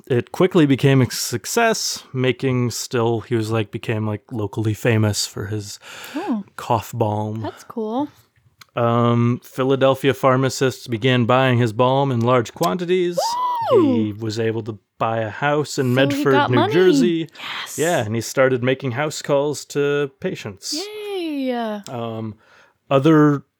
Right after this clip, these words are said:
Speaker 1: other local doctors challenged his credentials because
Speaker 2: Well, duh, but
Speaker 1: there's this, you know,
Speaker 2: no, no,
Speaker 1: young
Speaker 2: no one had to go to school back then, right? To be a doctor? Oh, wait, there's
Speaker 1: No, they
Speaker 2: medical
Speaker 1: did.
Speaker 2: school.
Speaker 1: Yeah.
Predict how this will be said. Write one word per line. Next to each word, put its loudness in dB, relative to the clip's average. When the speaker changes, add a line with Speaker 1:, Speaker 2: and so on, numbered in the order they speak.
Speaker 1:
other 6
local 4
doctors 4
challenged 0
his -4
credentials -2
because -14
Speaker 2:
Well, -8
duh, 4
but -2
Speaker 1:
there's -6
this, -4
you -4
know, -4
Speaker 2:
no, 4
no, 2
Speaker 1:
young 0
Speaker 2:
no 2
one 2
had 2
to -2
go 0
to -2
school -2
back -4
then, -4
right? -4
To -6
be -4
a -4
doctor? -2
Oh, 2
wait, 2
there's 2
Speaker 1:
No, 2
they 4
Speaker 2:
medical 0
Speaker 1:
did. -14
Speaker 2:
school. -4
Speaker 1:
Yeah. -4